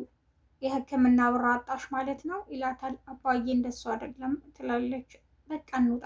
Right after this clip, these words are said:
ከዚህ ሆስፒታል፣ ደህና ነኝ" ይላታል። አሰላሙ አለይኩም ወራህመቱላሂ ወበረካቱ። ሰላም፣ እንዴት ናችሁ? በዓለም ዳርቻ የምትገኙ የነጅሆን ኩኪንግ ቤተሰቦች፣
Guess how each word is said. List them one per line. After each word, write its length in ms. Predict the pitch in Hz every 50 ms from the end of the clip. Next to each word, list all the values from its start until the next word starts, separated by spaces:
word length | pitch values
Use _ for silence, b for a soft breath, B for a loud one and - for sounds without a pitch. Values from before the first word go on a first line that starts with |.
| 240
ከዚህ 320 | 240 - 240 226 226 247 240
ሆስፒታል፣ 520 | - 247 240 - 247 240 - - 233 240 254 254
ደህና 260 | 247 - 269 269 277 269 262
ነኝ" 180 | 247 247 240 233 - _ -
ይላታል። 520 | 277 262 262 240 247 247 - 254 254 254 254 _ _ _ _ _ _ _ _ _ _ _ _ _ _ _ _ _ _ _ _ -
አሰላሙ 360 | - - 294 285 311 311 302 294
አለይኩም 420 | 285 285 285 302 - - 294 254
ወራህመቱላሂ 640 | 240 233 233 226 247 247 247 - 247 240 240 240 240
ወበረካቱ። 580 | 262 254 240 262 262 277 - - 285 285 285 - - 302 294
ሰላም፣ 400 | 294 - - 220 233 233 240 240 247
እንዴት 280 | 254 240 240 277 262 -
ናችሁ? 360 | 285 294 294 294 - - - _
በዓለም 380 | - - - 208 208 226 226 233
ዳርቻ 340 | 233 247 240 247 247 _ - - 254 254 262 -
የምትገኙ 680 | 247 269 269 277 285 285 _ _ - 285 269 262 262 269 277 277 269 - -
የነጅሆን 540 | 269 277 254 240 233 220 - - 240 233 233
ኩኪንግ 400 | 226 - 233 - - 247 240 240 254 247
ቤተሰቦች፣ 720 | 254 247 240 240 - - - 254 247 240 254 254 247 -